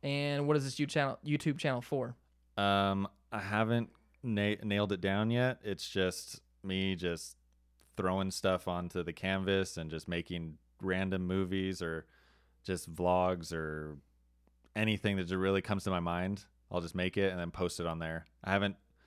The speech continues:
Speaker 2: consistently been doing that, but I plan on doing that soon, like, weekly.
Speaker 1: Yeah, so go and support Dallin. Check out his videos. If you want to, you can subscribe, but he ain't begging for 'em 'cause that's stupid. Um,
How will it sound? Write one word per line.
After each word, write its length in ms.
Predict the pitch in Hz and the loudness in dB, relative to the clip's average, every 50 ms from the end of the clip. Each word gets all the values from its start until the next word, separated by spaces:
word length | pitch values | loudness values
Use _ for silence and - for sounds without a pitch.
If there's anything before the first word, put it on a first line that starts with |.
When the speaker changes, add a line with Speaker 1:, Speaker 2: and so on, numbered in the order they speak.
| _ _ _ _ _ _ _ _ _ - | _ _ _ _ _ _ _ _ _ -6
Speaker 2:
consistently 600 | - 113 107 - - 127 120 - 135 127 123 113 | -4 -4 0 4 4 4 4 2 2 2 4 4
been 180 | 113 120 117 | 6 6 6
doing 220 | 110 117 120 120 120 | 6 6 6 6 6
that, 280 | 120 123 123 117 104 | 4 4 4 2 2
but 300 | 87 98 92 87 87 - - | 2 4 4 4 2 0 -4
I 340 | - 95 92 87 87 85 82 - | -2 0 2 2 2 0 -2 -4
plan 300 | - - 92 90 90 87 | -4 -2 -2 -2 -2 -2
on 240 | 82 82 82 82 80 | -2 -4 -4 -6 -6
doing 260 | - 90 87 85 85 | -4 -4 -2 -2 -2
that 160 | 82 80 80 - | -4 -6 -8 -8
soon, 260 | - - 85 82 80 | -8 -6 -6 -6 -6
like, 120 | 78 78 - - 78 - _ | -8 -10 -10 -14 -16 -16 _
weekly. 460 | - 92 90 85 - 85 82 80 78 - _ _ _ _ _ - | -4 -4 -4 -2 -4 -4 -6 -6 -6 -10 _ _ _ _ _ -2
Speaker 1:
Yeah, 160 | 160 208 233 - - | 0 0 0 -2 -6
so 260 | - - - 151 151 147 | -6 -2 0 0 0 0
go 180 | 143 156 160 | 0 0 0
and 100 | 165 165 | 0 -2
support 360 | - - 160 - 170 160 147 | -4 -4 -2 0 0 2 2
Dallin. 320 | 151 151 156 165 180 180 175 | 0 0 0 0 -2 -2 -2
Check 180 | - 175 160 | -2 0 2
out 80 | 165 151 | 2 2
his 140 | 147 139 139 | 2 2 0
videos. 400 | 147 151 160 170 180 185 180 - | 0 2 2 2 0 0 -2 -6
If 120 | 139 - | -8 -6
you 80 | 131 127 | -6 -4
want 280 | 123 127 135 147 151 | -4 -2 -4 -4 -4
to, 80 | - 156 | -6 -6
you 100 | 135 127 | -6 -6
can 240 | 120 - - - 147 147 | -6 -6 -6 -6 -6 -6
subscribe, 520 | - 156 151 - - 170 165 170 175 165 | -8 -8 -8 -4 -2 0 0 0 0 -2
but 140 | 156 123 139 | -4 -4 -4
he 140 | 139 139 135 | -2 -2 -2
ain't 120 | 131 123 123 | -4 -4 -4
begging 260 | 131 127 123 120 117 | -4 -4 -6 -6 -8
for 120 | - - | -8 -8
'em 140 | 123 120 117 | -8 -8 -8
'cause 180 | 113 - 117 123 | -10 -10 -10 -10
that's 160 | 135 113 - | -10 -8 -8
stupid. 360 | - - - 117 - - 131 - - - - - - - - - | -8 -8 -8 -8 -10 -10 -14 -16 -18 -20 -20 -20 -20 -8 -2 2
Um, 720 | 165 170 180 180 180 180 175 175 170 170 165 165 170 170 | 4 4 6 6 6 6 4 4 4 4 2 2 2 0